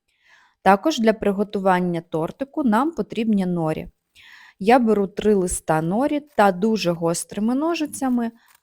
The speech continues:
дуже легко та просто їх можна подрібнити на невеличкі шматочки.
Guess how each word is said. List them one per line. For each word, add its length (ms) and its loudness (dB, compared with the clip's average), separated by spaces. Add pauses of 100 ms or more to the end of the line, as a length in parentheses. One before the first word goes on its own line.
дуже 360 0
легко 400 0
та 140 -4
просто 460 -4
їх 280 -4
можна 360 0
подрібнити 760 -4
на 140 0
невеличкі 640 -4
шматочки. 720 -10